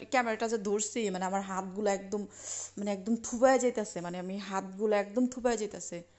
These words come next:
কি বলবো আসলে, বলার বাহিরে। এত-, আর এই শীতের মধ্যে রাইন পাতিলা ধুইতে, হাঁড়ি পাতিল ধুইতে কতটা যে কষ্ট, মানে একমাত্র মানে যে করে সেই বুঝে। প্রচণ্ড শীত, আমি আপনাদের বইলা বুঝাইতে পারবো না। সৌদি আরবে অনেক শীত,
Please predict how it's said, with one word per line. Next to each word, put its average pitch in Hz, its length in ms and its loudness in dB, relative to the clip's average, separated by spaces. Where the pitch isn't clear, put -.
কি 220 100 -8
বলবো 190 320 2
আসলে, 180 300 -4
বলার 180 320 0
বাহিরে। 185 340 -4
এত-, - 560 -6
আর 196 140 4
এই 220 120 2
শীতের 247 360 2
মধ্যে 202 420 0
রাইন 214 240 0
পাতিলা 226 360 -2
ধুইতে, 202 440 0
হাঁড়ি 196 240 0
পাতিল 208 340 -2
ধুইতে 196 420 -2
কতটা 214 340 -2
যে 220 180 0
কষ্ট, 233 480 0
মানে 196 260 -6
একমাত্র 196 680 -8
মানে 190 220 -6
যে 202 200 -2
করে 208 400 -2
সেই 190 260 -6
বুঝে। 190 380 -6
প্রচণ্ড 285 640 -2
শীত, 220 300 -4
আমি 190 120 -6
আপনাদের 196 380 -6
বইলা 202 260 -4
বুঝাইতে 202 400 -10
পারবো 180 260 -10
না। 185 180 -12
সৌদি 208 320 -2
আরবে 214 240 0
অনেক 208 300 -6
শীত, - 220 -8